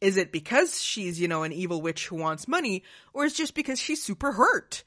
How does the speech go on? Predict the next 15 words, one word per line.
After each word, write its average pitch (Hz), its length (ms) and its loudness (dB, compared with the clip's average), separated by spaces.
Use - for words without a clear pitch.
that 254 200 0
Richard 226 460 -2
doesn't 190 300 0
want 359 180 2
her? 196 120 2
Because 226 400 0
also, 185 540 2
probably, 202 680 0
she's - 420 -8
also 247 220 -4
been 147 180 -8
trained 147 320 -8
her 139 120 -10
whole 139 180 -6
life 131 420 -8